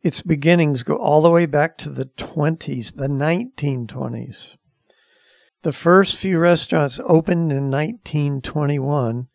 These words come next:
which gave it the title of first fast food restaurant chain. White Castle was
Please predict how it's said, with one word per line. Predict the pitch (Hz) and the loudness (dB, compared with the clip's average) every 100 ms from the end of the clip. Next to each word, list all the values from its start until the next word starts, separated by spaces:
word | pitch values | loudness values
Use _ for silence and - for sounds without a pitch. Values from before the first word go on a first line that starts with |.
| _ _ _ | _ _ _
which | - 131 - 135 | -6 -6 -6 0
gave | 143 156 135 | 2 4 2
it | 127 | -4
the | 135 | -4
title | 127 139 139 127 120 - | -2 0 2 0 -2 -4
of | 127 135 | -6 -6
first | - 131 123 - - - - - | -8 -6 -6 -8 -12 -14 -20 -6
fast | 143 135 - - | 0 0 -2 -4
food | 139 | -2
restaurant | 139 127 - 131 127 - | 0 -2 -2 -6 -8 -8
chain. | - 156 143 131 101 107 - _ _ _ _ _ _ | -6 -2 -2 -4 -6 -12 -18 _ _ _ _ _ _
White | - 143 175 | 4 4 4
Castle | - 165 - 156 | 2 2 2 2
was | 147 | 2